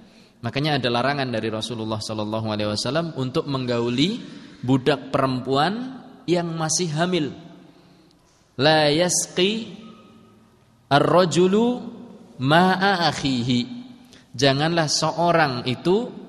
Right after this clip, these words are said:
menyirami tanaman temannya. Ini tanaman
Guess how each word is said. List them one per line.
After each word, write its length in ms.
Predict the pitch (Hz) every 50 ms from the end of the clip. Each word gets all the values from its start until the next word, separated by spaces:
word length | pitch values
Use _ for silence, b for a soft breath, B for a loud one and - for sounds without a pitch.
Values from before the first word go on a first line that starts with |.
| - - - - -
menyirami 1300 | 143 156 165 170 165 160 160 156 156 151 151 151 156 156 165 170 185 208 220 226 214 - - - - -
tanaman 840 | - 156 151 151 156 165 165 165 165 175 190 208 214 208 196 190 -
temannya. 640 | 160 147 135 127 120 110 110 110 110 101 95 92 87 - - - - - - - - - - - - - _ _ _ _ _ _ _ _ _ _ _ _ -
Ini 240 | 113 113 117 131 131 -
tanaman 460 | 139 127 117 120 117 120 127 147 190